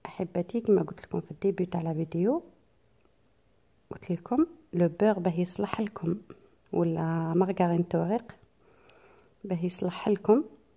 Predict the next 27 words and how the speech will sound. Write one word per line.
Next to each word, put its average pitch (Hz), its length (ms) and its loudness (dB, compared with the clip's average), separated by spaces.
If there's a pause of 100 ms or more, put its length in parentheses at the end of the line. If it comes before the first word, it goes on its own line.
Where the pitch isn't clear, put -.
(760)
لازم 196 320 2
أحبتي 180 500 0
ما 233 80 4
تستعملوش 202 560 -2
لو 196 100 4
بور 185 200 2
طوندر، 175 440 2 (960)
ما - 60 -20
تستعملوش 190 580 0
ال-، 170 640 -2
الزبدة 175 440 -2
اللينة. 165 500 0 (2000)
في - 60 -6
الآخر 196 280 2
تاع 196 140 0
الفيديو 185 360 2
نوري 180 220 4
لكم 175 280 2
ال-، 165 180 0 (540)
اللي 175 160 2
راني 180 180 8
نستعملو 180 460 4
ينجح 185 380 6
لي 165 80 0
دايمًا 170 240 6
بإذن 170 360 4
الله. 185 300 0